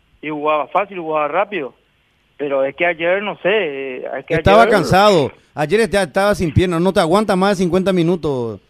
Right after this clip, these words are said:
Speaker 2: Está comprobado.
Speaker 1: No, no, no, no puede ser. Eh, eh, Sánchez, eh, Sánchez jugó bien, pero, eh, si tú pones a analizar y de todos los tiros libres y,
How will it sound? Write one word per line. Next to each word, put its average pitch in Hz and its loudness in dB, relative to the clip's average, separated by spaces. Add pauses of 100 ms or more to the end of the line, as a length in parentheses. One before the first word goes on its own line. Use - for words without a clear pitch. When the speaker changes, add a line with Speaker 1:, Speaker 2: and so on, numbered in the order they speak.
(140)
Speaker 2:
Está 170 -4
comprobado. 165 2
Speaker 1:
No, 165 -4
no, - -
no, 156 -6
no 147 -6
puede 160 0
ser. 160 0
Eh, 113 -10 (140)
eh, 120 -12 (200)
Sánchez, 160 -4 (460)
eh, 135 -12
Sánchez 127 -2
jugó 175 0
bien, 156 -4
pero, 113 -10 (560)
eh, - -20 (220)
si 123 -18
tú 131 -10
pones 147 -4
a 143 -4
analizar 147 -6 (420)
y 123 -12
de 117 -6
todos 135 -4
los 135 -8
tiros 135 -4
libres 131 -8
y, 107 -20